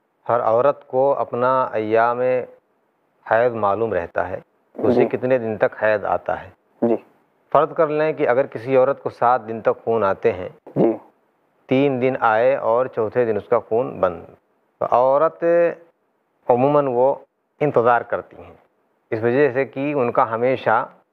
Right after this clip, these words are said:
Speaker 1: सात दिन तक खून आता रहा है। अगर मुकम्मल तौर से खून बंद हो गया, कोई कैफियत नहीं रही उसकी, तो वो अपने आप को वो पाक तसव्वुर करेगी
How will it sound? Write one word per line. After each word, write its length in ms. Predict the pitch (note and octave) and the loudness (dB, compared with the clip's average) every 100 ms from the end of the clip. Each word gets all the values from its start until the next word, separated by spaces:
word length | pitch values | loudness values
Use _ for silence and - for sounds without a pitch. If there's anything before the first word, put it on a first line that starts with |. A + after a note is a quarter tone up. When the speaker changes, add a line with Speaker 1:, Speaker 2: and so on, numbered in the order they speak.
| _ _ - | _ _ -2
Speaker 1:
सात 180 | A2 A#2 | 0 0
दिन 180 | G#2+ G2+ | -4 -4
तक 200 | A#2+ - | -4 -2
खून 160 | A2 G2 | -4 -2
आता 280 | F#2 - | -4 -2
रहा 140 | F#2 F2 | -4 -6
है। 140 | - _ _ _ | -14 _ _ _
अगर 200 | A#2+ C3 | 0 0
मुकम्मल 480 | E3 C#3+ D#3 D#3 E3+ E3 | 0 0 -2 0 -2 0
तौर 220 | D#3 E3 | 2 2
से 140 | C#3+ D#3 | 0 -6
खून 320 | - D#3 C#3+ | -2 -2 0
बंद 220 | A#2 D3 C3 | 0 0 0
हो 140 | C3+ | 0
गया, 280 | C3+ C3+ C3+ C#3+ - _ - | 2 0 -2 -10 -20 _ -2
कोई 260 | A#2 B2 A#2 | 0 0 0
कैफियत 480 | A#2+ A2 - C#3 - B2+ B2 A#2+ - _ _ - | 0 0 0 -2 0 -2 0 0 -4 _ _ -10
नहीं 400 | G#2 G#2+ B2 D#3+ | -2 0 2 2
रही 160 | C#3+ | 2
उसकी, 360 | C#3 A2+ - C3 E3 _ _ _ | 0 -2 -8 -8 -8 _ _ _
तो 120 | B2+ | -2
वो 180 | C3+ D3 | 0 2
अपने 280 | D#3 D3 D3 | 2 0 -2
आप 240 | C#3 C3+ - | -2 -2 -4
को 80 | C#3 | -4
वो 140 | C3 - | -4 0
पाक 260 | A2+ C3 - _ _ - | 0 0 -6 _ _ -12
तसव्वुर 360 | G#2 B2 C3 | -4 -2 0
करेगी 480 | C#3 C3+ C3 B2+ C3+ | 2 2 2 -2 -12